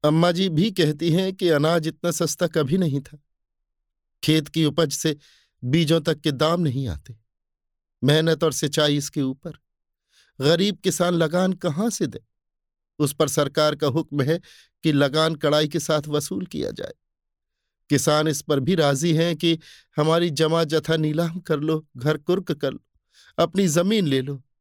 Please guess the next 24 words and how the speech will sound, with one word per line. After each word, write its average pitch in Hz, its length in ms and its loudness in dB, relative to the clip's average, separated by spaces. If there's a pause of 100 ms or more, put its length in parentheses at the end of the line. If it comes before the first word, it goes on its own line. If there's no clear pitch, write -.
(540)
मगर 131 280 2
यहां 139 280 2
तो 147 120 -2
अधिकारियों 147 680 0
को 147 120 -2
अपनी 143 240 -2
कारगुजारी 143 640 0
दिखाने 147 420 -2
की 151 140 -6
फिक्र 165 320 -4
पड़ी 139 260 -6
हुई - 200 -8
है। - 160 -18 (1200)
वो 185 100 4
चाहे 175 240 2
प्रजा 165 340 0
को 165 140 -2
चक्की 160 340 -2
में 156 200 0
पीस 175 300 -2
ही 196 100 0
क्यों 160 180 0
न 127 120 0
डाले, 110 320 -2